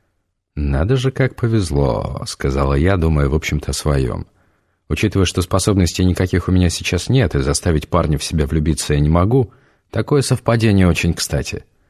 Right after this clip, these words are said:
Только что приехал, никаких романов завести еще не успел. Не собирается же он провести всю смену, занимаясь прикладной педагогикой.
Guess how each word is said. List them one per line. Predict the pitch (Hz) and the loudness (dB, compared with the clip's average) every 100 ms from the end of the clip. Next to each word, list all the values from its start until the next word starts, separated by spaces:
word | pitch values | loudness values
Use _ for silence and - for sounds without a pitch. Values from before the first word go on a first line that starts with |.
| _ _ _ _ | _ _ _ _
Только | - 180 - | -2 0 0
что | - 71 | 0 -2
приехал, | - 69 98 123 110 95 - _ _ | 0 0 2 2 0 -2 -4 _ _
никаких | 107 95 107 135 117 | -2 0 0 0 2
романов | 110 131 120 71 | 2 4 4 4
завести | 71 69 - 71 | 2 2 2 0
еще | 69 78 | 0 2
не | 71 | 2
успел. | 69 - 107 107 98 _ _ _ _ _ - | 0 0 0 0 -2 _ _ _ _ _ -4
Не | |
собирается | 98 113 131 185 - 92 | 0 2 2 2 2 2
же | 87 | 4
он | 78 | 4
провести | 78 80 76 76 | 4 0 0 -2
всю | - 76 | -4 -4
смену, | - 123 113 | 0 2 4
занимаясь | 73 76 82 80 - | 2 4 4 2 0
прикладной | 73 - 71 69 71 | -2 0 0 2 2
педагогикой. | 73 78 69 64 64 - - | 2 2 2 -2 -4 -8 -10